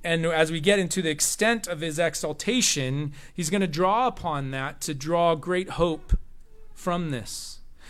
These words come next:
The or-, so the origin of Christ's exaltation as it relates to his humanity is his rea-, is his resurrection from the dead,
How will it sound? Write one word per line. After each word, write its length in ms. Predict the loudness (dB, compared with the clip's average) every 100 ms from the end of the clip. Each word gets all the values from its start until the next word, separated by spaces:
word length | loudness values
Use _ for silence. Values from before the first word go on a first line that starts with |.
| 2
The 100 | 6
or-, 180 | 8 8
so 160 | 6
the 80 | 4
origin 520 | 6 6 6 4 2 -2
of 140 | 0
Christ's 280 | 2 4 4
exaltation 760 | 2 2 -2 2 0 2 0 0
as 160 | 0
it 80 | -2
relates 460 | 0 4 4 2 -4
to 180 | 0
his 260 | 2 2 0
humanity 680 | -4 2 4 2 0 -2 -4 -8 2
is 140 | 2 4
his 220 | 2 2
rea-, 360 | 4 4 4 2
is 200 | 2 4
his 320 | 2 2 0
resurrection 800 | 2 2 2 4 4 4 2 -2
from 220 | -4 -4
the 80 | -2
dead, 500 | 2 4 4 2 -4